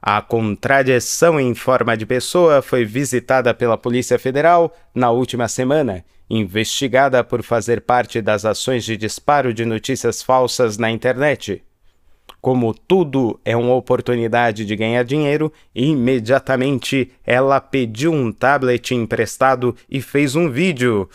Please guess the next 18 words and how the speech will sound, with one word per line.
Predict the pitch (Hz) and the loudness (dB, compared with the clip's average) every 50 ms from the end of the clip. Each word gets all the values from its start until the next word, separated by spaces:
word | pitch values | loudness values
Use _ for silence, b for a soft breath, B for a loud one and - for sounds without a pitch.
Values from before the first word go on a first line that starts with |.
| b b | b b
solicitando | b - - 165 156 139 151 151 - - 139 127 - - 147 160 151 139 127 120 113 110 104 - | b -2 2 2 4 4 2 0 0 0 0 0 2 2 0 2 2 2 0 0 0 -2 -2 0
para | - 117 110 | 0 0 0
que | 101 - 123 110 | 0 -2 -4 -6
seus | - - 117 107 101 - - | -4 -2 -4 -4 -4 -6 -4
fãs | - 156 165 160 147 131 - - - | 0 2 2 2 0 -2 -4 -8 -10
se | - - - - 196 | -10 -6 -2 -2 -2
compadecessem | 196 - 151 147 127 117 131 139 135 127 113 - - - 156 160 143 - - - 156 151 147 - B B B B B | -2 -2 -4 -4 -2 0 0 0 0 0 -4 -4 -4 -2 -2 -2 -2 -2 -4 -4 -4 -4 -4 -6 B B B B B
e | - 175 | 0 0
doassem | 165 147 139 123 117 113 - - - 131 127 123 | 2 2 2 2 2 2 0 -2 -4 -2 -2 -4
dinheiro | 120 131 165 185 160 139 143 156 151 135 117 107 104 104 - | -4 -6 -4 -2 0 0 0 0 0 0 -2 -2 -2 -2 -2
para | - 127 123 120 117 | 0 0 2 2 2
ela | 113 120 131 131 113 101 | 2 2 2 2 0 -2
comprar | - - 113 107 98 - 117 110 107 - - | -2 -4 -6 -6 -4 -4 -2 -2 -2 -2 -2
outro | - 156 175 180 165 139 120 - - 127 123 120 | 2 2 2 2 2 0 -4 -6 -4 -2 -2 -2
computador | - - 123 117 110 110 113 107 - 101 101 98 110 123 135 127 - b b b b b | -2 -2 -4 -4 -2 -2 -4 -2 -2 -2 -2 0 0 0 0 -2 -4 b b b b b
e | b 151 151 | b 0 2
outro | 127 110 107 110 107 107 98 - - 110 110 101 98 92 | 2 2 2 0 -2 -4 -6 -6 -4 -4 -2 -2 -4 -6
celular. | - - - - 110 107 104 107 120 131 127 104 - | -8 -8 -4 -4 -2 -2 0 0 2 2 2 0 -2